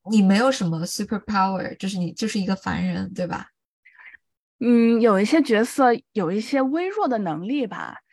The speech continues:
Speaker 2: 比如说这个，
Speaker 1: 哦。
Speaker 2: 有一个叫威尔逊的，你通过刮胡子，好像是可以长你的那个精力值。
Speaker 1: 我看
Speaker 2: 然后有一个小女孩，她出生会自带打火机。<laughs>
Speaker 1: 哦。
Speaker 2: 嗯。
Speaker 1: <laughs> 挺有意思的，挺神奇。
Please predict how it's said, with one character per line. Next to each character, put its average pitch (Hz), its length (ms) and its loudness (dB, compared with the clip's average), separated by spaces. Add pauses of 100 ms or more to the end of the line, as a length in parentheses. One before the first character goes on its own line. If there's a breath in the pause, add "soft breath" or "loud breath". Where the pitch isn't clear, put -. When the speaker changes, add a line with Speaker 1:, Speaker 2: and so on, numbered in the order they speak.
(160)
Speaker 2:
比 - 80 -6
如 - 160 2
说 311 280 0
这 302 120 -4
个， 285 80 0
Speaker 1:
哦。 269 200 -4 (100)
Speaker 2:
有 196 280 -6
一 175 40 -4
个 233 100 -2
叫 262 140 0
威 277 180 -2
尔 214 120 -4
逊 277 200 -6
的， 247 100 -2
你 196 240 -8
通 262 220 -6
过 254 160 0
刮 247 300 -4
胡 202 280 -12
子， 202 440 -6 (380)
好 - 160 -8
像 220 160 -4
是 285 120 -6
可 233 180 -6
以 247 100 -2
长 185 280 -4
你 214 80 -6
的 85 120 -10
那 220 80 -6
个 226 100 -4
精 262 240 -2
力 285 140 0
值。 - 320 -12 (340 loud breath)
Speaker 1:
我 185 60 -2
看 - 20 2
Speaker 2:
然 254 100 4
后 254 60 4
有 185 60 -2
一 - 20 -6
个 233 80 -2
小 226 220 -2
女 254 120 0
孩， 190 240 -4
她 233 220 -6
出 247 240 -8
生 254 180 -2
会 226 320 -4 (360 soft breath)
自 269 160 -4
带 214 160 0
打 175 280 -2
火 202 200 -6
机。 185 200 -6 (220)
<laughs> - 280 -18
Speaker 1:
哦。 180 460 -2 (840 loud breath)
Speaker 2:
嗯。 170 220 -8 (500 loud breath)
Speaker 1:
<laughs> - 520 -20
挺 185 180 -4
有 180 80 0
意 175 140 0
思 - 220 -10
的， - 160 -14
挺 - 180 -12
神 - 220 -10
奇。 - 200 -14